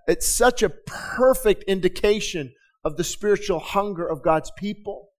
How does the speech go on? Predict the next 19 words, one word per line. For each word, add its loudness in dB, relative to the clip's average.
is 0
why 4
are 2
so -2
few -10
here -6
at -8
six -10
A -4
M -6
worship? -10
"Well, -2
gas, 2
we'll -6
give -8
you -8
a -8
gas 0
card." -6